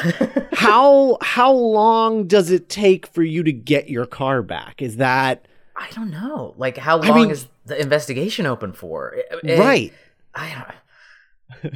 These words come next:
Speaker 1: And it's, um, in, in universe, how much time has passed between Spider-Man One and Spider-Man Two, right? Like,
Speaker 2: Mm-hmm.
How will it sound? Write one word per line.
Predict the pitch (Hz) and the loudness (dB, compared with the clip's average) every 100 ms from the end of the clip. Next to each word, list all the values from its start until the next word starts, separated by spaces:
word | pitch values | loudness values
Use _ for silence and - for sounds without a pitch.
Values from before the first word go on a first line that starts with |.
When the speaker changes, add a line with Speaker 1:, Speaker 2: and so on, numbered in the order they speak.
| - - - | -18 -20 -6
Speaker 1:
And | 175 | -2
it's, | 185 - | -2 -2
um, | 180 196 - _ | -4 -4 -10 _
in, | 240 262 | 2 2
in | - 302 370 | -2 -2 0
universe, | 302 339 214 170 - | 0 0 2 2 2
how | 185 | -2
much | 180 - | -2 -4
time | 165 156 | -6 -6
has | 131 | -6
passed | 147 120 107 | -2 -2 -2
between | - - 113 110 | -6 -10 -10 -8
Spider-Man | - 101 101 101 98 | -4 -2 -2 -6 -8
One | 95 | -10
and | 87 | -10
Spider-Man | - 82 80 82 | -8 -8 -10 -14
Two, | - - _ _ | -14 -14 _ _
right? | - 95 131 _ | -14 -12 -14 _
Like, | - 147 | -8 -8
Speaker 2:
Mm-hmm. | 120 131 135 147 | -6 -8 -8 -12